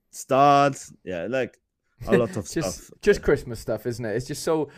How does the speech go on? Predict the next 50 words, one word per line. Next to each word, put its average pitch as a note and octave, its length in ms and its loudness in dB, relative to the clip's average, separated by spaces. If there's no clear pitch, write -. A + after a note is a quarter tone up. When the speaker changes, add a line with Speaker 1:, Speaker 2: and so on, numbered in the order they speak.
Speaker 2:
so - 220 -2
many D#3 140 0
Speaker 1:
Just C#3 100 -6
Speaker 2:
things C3+ 260 -4
unforeseen, A#2+ 720 -6
you G2 80 -12
know, G2 100 -8
it's G2 120 -10
so A#2 180 -4
hard G#2+ 320 -4
to, F#2+ 240 -8
to C#3 60 -2
Speaker 1:
I'm C#3+ 40 -2
Speaker 2:
get A#2 140 0
Speaker 1:
just G#2+ 120 0
Speaker 2:
it - 20 -6
all A2+ 80 -4
Speaker 1:
very B2 140 6
Speaker 2:
right. - 80 -4
Speaker 1:
glad. G#2+ 300 0
I'm G#2 160 -8
just G#2+ 180 -4
Speaker 2:
Yeah. A2 60 -10
Speaker 1:
very G#2+ 160 -2
glad G2 200 0
I G2 80 -2
bought F#2+ 400 -2
Irving G#2+ 320 0
Cardona A#2+ 640 -2
before G#2+ 720 2
he G2+ 520 0
moved G#2 360 -4
to F#2 260 -8
Saint-Étienne, A2 720 -6
basically. A2 600 -2
So - 200 -6
now G2 200 -2
I F#2 40 -2
have F#2+ 140 -2
Speaker 2:
Uh, F#2+ 60 -6
Speaker 1:
my F2+ 100 -4
Speaker 2:
I F2+ 140 -6
saw A3+ 120 -4
Speaker 1:
second E4 180 0
Speaker 2:
you F#3+ 60 -2
did C3+ 140 -2
Speaker 1:
striker. G2+ 200 -4
Speaker 2:
that, F2 100 -8
and C3+ 80 -8
I, C#3 140 -8